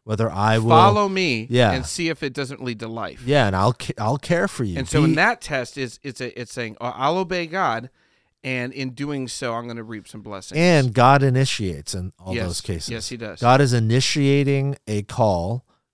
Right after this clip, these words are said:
Speaker 1: on someone's life or on, on a people.
Speaker 2: Right.
Speaker 1: And what God is calling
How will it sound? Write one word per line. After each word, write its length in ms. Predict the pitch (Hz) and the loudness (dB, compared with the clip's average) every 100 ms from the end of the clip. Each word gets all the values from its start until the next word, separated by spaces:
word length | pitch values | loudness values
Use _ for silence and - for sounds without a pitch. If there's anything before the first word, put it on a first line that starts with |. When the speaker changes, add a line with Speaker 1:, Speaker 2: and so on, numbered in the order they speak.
| - | -6
Speaker 1:
on 360 | 104 113 120 127 | -2 2 2 0
someone's 520 | - 123 123 117 107 | 0 0 2 0 0
life 460 | 101 95 104 107 - | 0 0 -2 -4 -6
or 320 | 98 98 101 | -2 0 0
on, 360 | 98 101 101 101 | -2 -2 -2 -4
on 240 | 98 98 | -6 -4
a 60 | 95 | -4
people. 600 | - 127 - 80 101 123 _ _ | -2 -2 -2 -6 -6 -8 _ _
Speaker 2:
Right. 260 | 117 113 - | -14 -14 -8
Speaker 1:
And 560 | 110 110 110 110 107 110 _ _ | -2 2 2 2 0 -4 _ _
what 340 | 110 113 127 143 | -4 0 0 0
God 280 | 131 131 | 2 2
is 100 | 120 | 2
calling 400 | - 135 135 143 | -2 -2 0 2